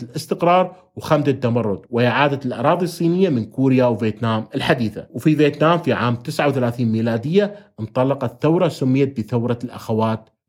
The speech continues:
ترونغ، وهي بقيادة شقيقتان من عائلة ترونغ.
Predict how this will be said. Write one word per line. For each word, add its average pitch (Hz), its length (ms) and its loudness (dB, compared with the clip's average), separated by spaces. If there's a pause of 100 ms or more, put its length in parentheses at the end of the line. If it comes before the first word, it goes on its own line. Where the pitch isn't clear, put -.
ترونغ، 127 260 2 (640)
وهي 147 220 4
بقيادة 123 560 0
شقيقتان 131 680 -2
من 123 160 0
عائلة 117 400 -2 (280)
ترونغ. 123 260 0